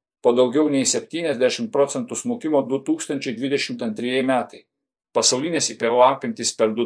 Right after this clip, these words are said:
tūkstančiai dvidešimt trečiaisiais metais pirmus devynis mėnesius sumažėjo dar trečdaliu ir iš esmės sugrįžo į du tūkstančiai šešioliktuosius metus matytą lygį. Baltijos biržoms, kur ir taip retai matome naujų įmonių atėjimus,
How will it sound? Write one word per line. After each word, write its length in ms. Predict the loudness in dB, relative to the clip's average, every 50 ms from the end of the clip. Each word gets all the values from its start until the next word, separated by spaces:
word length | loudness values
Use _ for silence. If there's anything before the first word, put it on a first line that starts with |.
| -4
tūkstančiai 460 | -6 -8 -8 -8 -8 -6 -6 -6 -6 -6
dvidešimt 400 | -6 -4 -4 -4 -4 -4 -4 0
trečiaisiais 540 | 0 0 0 0 -4 -4 -4 -4 -4 -2 -2
metais 380 | -2 -2 -2 -4 -4 -6 -6 -4
pirmus 320 | -2 -2 -2 -2 -4 -4 -2
devynis 400 | -2 -2 -2 -2 -4 -4 -4 -4
mėnesius 400 | -4 -2 -2 -4 -6 -6 -8 -6 -4
sumažėjo 420 | -4 -2 -2 -2 0 0 2 2
dar 160 | 2 0 0
trečdaliu 480 | 2 2 2 2 0 -2 -2 -4 -4 -4
ir 80 | -4 -6
iš 140 | -4 -4 -4
esmės 320 | -4 -2 -2 -4 -2 -4
sugrįžo 400 | -6 -6 -6 -6 -4 -2 -2 -2 -2
į 20 | -2 -2
du 80 | -2 -4 -4 -6
tūkstančiai 400 | -10 -8 -8 -6 -6 -6 -4 -4
šešioliktuosius 800 | -4 -4 -4 0 0 0 0 0 -2 -4 -6 -6 -6 -4 -4 -4
metus 320 | -2 -2 -4 -6 -4 -4
matytą 400 | -4 -4 -4 -8 -4 -2 -2 -2
lygį. 380 | -2 -4 -8 -10 -12 -16 -20 _ _ _ _ _ _ _
Baltijos 560 | 0 6 8 8 8 8 6 2 0 0 0 0
biržoms, 540 | 0 0 0 0 -2 -4 -4 -6 -10 -14 -16 _ _ _ _ _
kur 220 | 0 2 2 2
ir 80 | 2 2
taip 160 | 0 2 2
retai 300 | 0 0 2 2 2 2 2
matome 320 | 2 0 0 0 -2 0
naujų 380 | 0 0 0 -2 -2 -6 -6 -6 -6 -4
įmonių 240 | -4 -4 -4 -4 -6 -4
atėjimus, 480 | -4 -2 -2 -2 -2 -4 -6 -10 -14